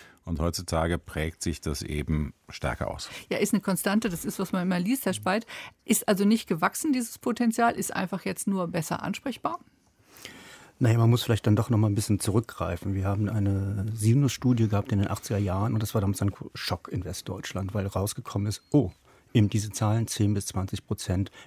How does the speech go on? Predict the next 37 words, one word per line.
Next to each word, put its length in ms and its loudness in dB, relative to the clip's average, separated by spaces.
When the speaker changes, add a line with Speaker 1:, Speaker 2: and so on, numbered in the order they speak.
Speaker 3:
Menschen 320 2
mit 160 0
rechtsextremer, 800 0
rechter 260 -2
Gesinnung 460 0
sind 260 -2
da. 220 0
Anscheinend 360 2
hat 100 0
man 120 6
bis 140 0
dahin 240 2
geglaubt, 380 2
nach 100 2
fünfundvierzig 560 -2
würden 140 2
die 80 0
einfach 200 0
aussterben. 680 -6
Ähm, 340 2
biologisch 500 6
hat 120 -4
es 100 -2
sich 140 -4
nicht 240 2
gelöst 480 2
und 180 4
tatsächlich 360 2
muss 180 4
man 140 6
eben 380 4
dann 240 6
darüber 260 6
diskutieren, 540 0
welche 260 2
gesellschaftlichen 640 -2
Bedingungen 680 4